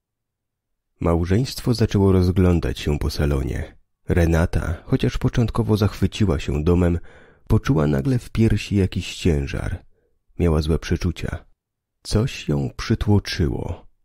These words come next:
Nie wiedziała jednak co. Po chwili pomyślała jednak, że boi się po prostu podjęcia decyzji.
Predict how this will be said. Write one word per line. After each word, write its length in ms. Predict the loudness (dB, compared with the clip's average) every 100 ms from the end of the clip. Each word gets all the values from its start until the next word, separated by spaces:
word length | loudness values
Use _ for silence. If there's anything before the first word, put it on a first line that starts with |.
| _ _ -2
Nie 140 | 2
wiedziała 360 | 2 2 2 2
jednak 360 | 0 -2 -4
co. 400 | -4 -6 -6 -12 -18 _ _ _ _ -6
Po 100 | -4
chwili 360 | -2 0 0 2
pomyślała 580 | 0 0 -2 0 2 2
jednak, 360 | 2 0 -2 -8 -20 -20 -20 -4
że 180 | 2 2
boi 300 | 4 2 2
się 220 | -2 -2
po 140 | 0 0
prostu 360 | 0 0 0
podjęcia 520 | 0 0 2 0 0
decyzji. 800 | 0 -2 -2 -4 -4 -8 -10 -10